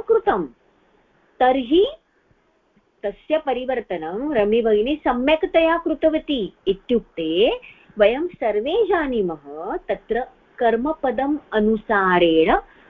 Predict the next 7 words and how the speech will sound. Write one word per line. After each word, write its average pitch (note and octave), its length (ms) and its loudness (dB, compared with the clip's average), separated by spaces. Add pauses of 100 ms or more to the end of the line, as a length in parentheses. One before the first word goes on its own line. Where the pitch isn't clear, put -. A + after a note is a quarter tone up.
(140)
तप्रत्ययस्य F#3 1040 0
रूपाणि F3 540 -8
भवन्ति, D3 680 -2 (640)
परन्तु F#4+ 400 4 (380)
व्याकरणदृष्ट्या F#4 1120 -6 (400)
तस्य D#4 300 -2
अध्ययनम् G3+ 600 -2